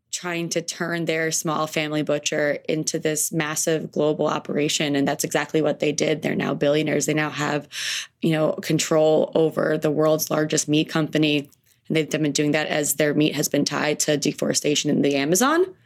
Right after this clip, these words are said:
lots of other pollution and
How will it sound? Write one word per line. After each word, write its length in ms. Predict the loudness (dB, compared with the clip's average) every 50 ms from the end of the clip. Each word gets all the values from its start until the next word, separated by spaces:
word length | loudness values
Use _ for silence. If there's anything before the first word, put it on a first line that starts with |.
| _ _ _ -20 -20 _ _ _ _ _ _ _ _ _ _ -4
lots 280 | -2 -2 -2 -2 -2
of 80 | -4 -2
other 440 | -2 -2 0 0 0 0 -2 -4 -16 _ -4
pollution 640 | -2 0 2 2 2 2 2 0 0 0 0 0 0
and 200 | 0 0 -2